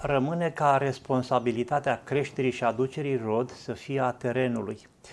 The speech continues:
Ori Dumnezeu a înzestrat inimile oamenilor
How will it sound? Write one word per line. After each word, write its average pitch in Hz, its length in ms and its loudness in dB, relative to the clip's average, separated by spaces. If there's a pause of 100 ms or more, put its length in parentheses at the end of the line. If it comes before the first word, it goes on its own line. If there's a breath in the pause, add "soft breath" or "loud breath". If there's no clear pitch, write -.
(440 loud breath)
Ori 143 220 8
Dumnezeu 143 560 6
a 170 120 8
înzestrat 143 680 2
inimile 151 440 0
oamenilor 123 760 2